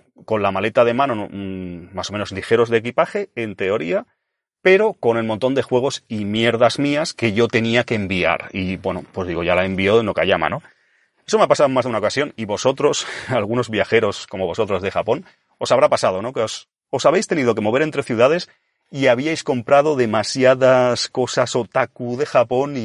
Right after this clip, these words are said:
y hay problemas, ¿no? De ir demasiado cargado. Entonces, bueno, a la anécdota que iba, llegamos a Okayama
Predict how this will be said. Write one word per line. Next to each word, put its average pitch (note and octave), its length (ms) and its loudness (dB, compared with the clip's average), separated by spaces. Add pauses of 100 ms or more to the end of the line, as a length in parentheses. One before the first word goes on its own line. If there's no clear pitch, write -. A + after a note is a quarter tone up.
(480)
y A#2+ 40 4
hay C3 140 4
problemas, F#2 480 0
¿no? A2+ 360 -4
De G#2+ 120 2
ir A#2+ 120 2
demasiado G#2 400 2
cargado. G2+ 400 2 (540)
Entonces, D#3 260 4
bueno, F#2+ 220 -6
a G2+ 80 -4
la G2+ 80 -2
anécdota A#2+ 400 -2
que A2+ 120 -2
iba, D#3 300 4
llegamos A#2+ 440 -2
a C#3+ 40 6
Okayama D3+ 500 2